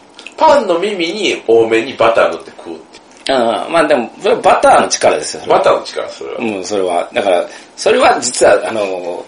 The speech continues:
Speaker 2: バタ-、パンの耳好きを名乗らないんじゃないですか。
Speaker 1: 名乗らない方がいいかもしれないですね。
Speaker 2: うん。それはもうバター好きですよ、
Speaker 1: <laughs>
Speaker 2: 僕バター好きなんだ。
Speaker 1: バターつけ棒になってる。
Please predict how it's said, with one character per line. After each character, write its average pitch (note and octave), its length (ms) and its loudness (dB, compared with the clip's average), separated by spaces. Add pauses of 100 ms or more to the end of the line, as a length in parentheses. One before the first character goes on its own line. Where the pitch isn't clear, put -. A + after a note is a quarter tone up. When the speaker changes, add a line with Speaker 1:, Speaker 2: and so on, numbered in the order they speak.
(160)
Speaker 2:
バ - 160 4
タ-、 D#3 100 2 (100)
パ D#3+ 140 2
ン F3 120 2
の E3+ 100 4
耳 E3 200 2
好 D3+ 120 -6
き - 120 -4
を D3 100 2
名 C3 380 -2
乗 D#3+ 140 4
ら F#3 160 4
な A#2 80 0
い F2 100 -6
ん - 40 -16
じ - 80 -14
ゃ - 20 -4
な A2 60 2
い - 20 0
で A#2 60 -2
す - 0 -
か。 - 0 -
Speaker 1:
名 - 0 -
乗 B2+ 120 4
ら C#3 140 4
な G2 100 2
い E2+ 40 -4
方 E2+ 120 -4
が D#2+ 100 -6
い D#2+ 40 -6
い - 20 -10
か - 80 -18
も - 80 -18
し - 100 -14
れ - 40 -10
な - 60 -16
い - 20 -16
で - 60 -18
す F2 40 -16
ね。 F2 160 -12 (320)
Speaker 2:
う - 40 -18
ん。 - 40 -16
そ C#3 80 -4
れ E3+ 60 4
は - 60 2
も C#3 80 2
う - 100 -6
バ D3 140 2
タ D#3+ 140 2
ー D3+ 140 4
好 - 80 -6
き B2 80 -6
で A#2+ 60 -4
す - 140 -6
よ、 - 100 -10
Speaker 1:
<laughs> D#4 1500 0
Speaker 2:
僕 C3+ 320 -2
バ A#2+ 100 -2
タ - 160 2
ー E2+ 120 2
好 - 80 -10
き - 60 -14
な - 120 -10
ん - 40 -16
だ。 - 80 -16 (100)
Speaker 1:
バ D#3 140 4
タ E3+ 100 4
ー D#3+ 160 6
つ - 100 -8
け D#3 120 4
棒 A2 120 0
に - 220 -6
な - 60 -10
っ - 60 -14
て - 100 -18
る。 - 80 -18